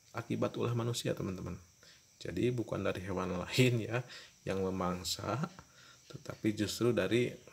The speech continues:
manusia, yaitu orang-orang yang tidak bertanggung jawab, yang memburu hewan ini untuk dibunuh dengan maksud diambil culanya, ya, atau tanduknya.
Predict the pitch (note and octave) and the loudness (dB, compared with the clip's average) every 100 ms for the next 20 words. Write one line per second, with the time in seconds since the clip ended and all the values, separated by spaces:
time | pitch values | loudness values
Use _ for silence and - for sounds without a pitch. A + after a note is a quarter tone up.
0 | - - - A2+ G2 G2 - - A#2+ A2 | -20 -20 -10 -4 -2 0 -2 0 4 4
1 | F#2 - - F2+ F#2+ F#2 G2 G2+ F#2+ - | 4 0 0 -2 0 0 0 0 -4 -6
2 | F2+ F2+ - - F#2 F#2+ F#2+ F#2+ E2 D#2 | -6 -4 -6 -4 -4 -2 -2 0 0 2
3 | F#2+ G2 F#2+ G2 F#2+ F#2 F#2+ G2 G2+ F2+ | 0 0 -2 -2 -4 -4 -4 -4 -4 -2
4 | F2+ F2 - G2 G#2 G2+ - G2 F#2 F2+ | -4 -4 -6 -4 -4 -6 -8 -6 -6 -4
5 | G2 G2+ G#2+ - - - - D#3+ - - | -6 -4 -6 -8 -18 -8 -4 -4 -4 -10
6 | - - F#2+ F2+ F2+ E2+ - F2 F2+ A#2+ | -10 -10 -6 -4 -4 -4 -4 -4 0 2
7 | C3 - - - F2 F#2 G2 A2 A2 - | 0 -4 -8 -6 -4 -2 0 0 0 -2
8 | F#2+ D#2+ G2+ A2 G2+ F#2+ - - G#2+ - | 0 0 0 -2 -4 -8 -12 -14 -10 -8
9 | F#2 F#2 F2+ - F#2 F2+ | -6 -4 -6 -6 -6 -6